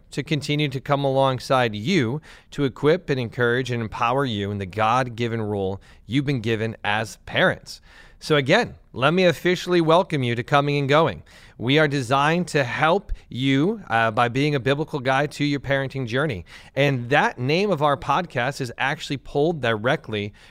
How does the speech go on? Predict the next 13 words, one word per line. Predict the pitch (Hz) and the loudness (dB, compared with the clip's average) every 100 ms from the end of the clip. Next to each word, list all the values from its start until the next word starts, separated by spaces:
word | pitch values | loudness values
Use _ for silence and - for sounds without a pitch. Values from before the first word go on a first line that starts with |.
| - | -10
from | - 123 | -4 -4
Scripture, | - - 139 - - 95 - | -4 -4 -4 -4 -12 -14 -20
specifically, | - - - 196 175 135 131 175 - - - | -10 -8 0 0 0 -2 -2 -2 -10 -20 -6
uh, | 113 | -4
Deuteronomy | 104 131 175 180 160 160 165 | 0 2 4 4 4 0 -4
six, | - 139 170 - | -2 -4 -4 -10
verses | - 123 - 120 | -6 -6 -6 -8
four | 127 123 | -2 -2
through | 120 120 | -2 -4
nine. | 113 120 90 80 - - - - | 0 0 -2 -8 -20 -20 -16 -4
It | 135 | 0
reads | 160 190 123 | 2 2 2
this | 180 135 - | -2 -2 -8